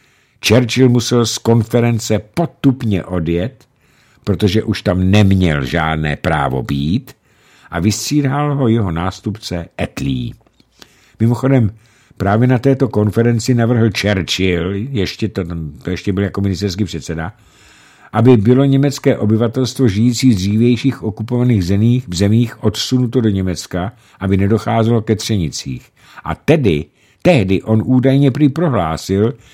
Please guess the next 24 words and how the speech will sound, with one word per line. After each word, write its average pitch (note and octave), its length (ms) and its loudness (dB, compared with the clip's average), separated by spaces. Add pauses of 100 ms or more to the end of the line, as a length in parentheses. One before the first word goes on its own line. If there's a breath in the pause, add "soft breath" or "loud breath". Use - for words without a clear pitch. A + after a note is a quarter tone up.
(160 soft breath)
že G2+ 140 2
by G2+ 120 2
Němci C#3 380 2
mohli D3+ 300 2
být D3+ 280 0 (640 soft breath)
rádi, A#2 480 4
že C3 160 6
nebudou C3 480 6
posíleni D3 1000 0 (100)
tak, G#2 420 -4 (420 soft breath)
jak A#2+ 120 2
to A#2 180 0
sami C3 440 2
dělali A2+ 460 2
za F#2 160 2
války G#2 460 2
v F#2+ 60 2
mnohých F#2 360 0
zemích E2+ 360 -4
Evropy. C2+ 440 -8 (800 soft breath)
To F2 120 -6
se F2 160 -4
samozřejmě E2 580 -4
neujalo, F2+ 560 -2